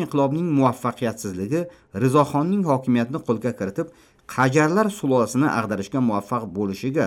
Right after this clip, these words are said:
sabab bo'ldi. Rizoxon britaniyaliklarning qo'llab-quvvatlashi bilan hokimiyat tepasiga kelgan bo'lsa-da, ammo Germaniyada fashistlar hokimiyat tepasiga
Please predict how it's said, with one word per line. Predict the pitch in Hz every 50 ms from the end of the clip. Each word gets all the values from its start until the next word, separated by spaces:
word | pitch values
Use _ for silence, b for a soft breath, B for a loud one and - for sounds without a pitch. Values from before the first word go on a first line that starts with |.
| 76 - -
sabab | 90 80 80 85 67 73
bo'ldi. | 85 73 64 73 - - b b b b b b b b b b b - 110
Rizoxon | 127 127 165 233 196 208 226 220 196 151
britaniyaliklarning | 156 151 147 139 139 135 135 131 120 117 110 117 113 107 107 113 147 156 151 -
qo'llab-quvvatlashi | 113 110 131 135 131 - 117 101 90 87 82 - 101 104
bilan | 120 143 151 135
hokimiyat | 120 110 113 - 92 98 95 113 - -
tepasiga | 101 95 - 92 - - 90 98 95 -
kelgan | - 90 85 80 90 82 71 71
bo'lsa-da, | 78 - - - 165 165 143 85 - b b b b b b b b
ammo | - 143 170 196 214 196 151 131
Germaniyada | 131 123 120 139 151 165 160 156 170 156 - -
fashistlar | 131 120 - - 123 120 - 139 156 160 151 B B B B B -
hokimiyat | 127 127 131 - 123 123 139 156 156 - -
tepasiga | - 107 - 110 98 - 98 101 98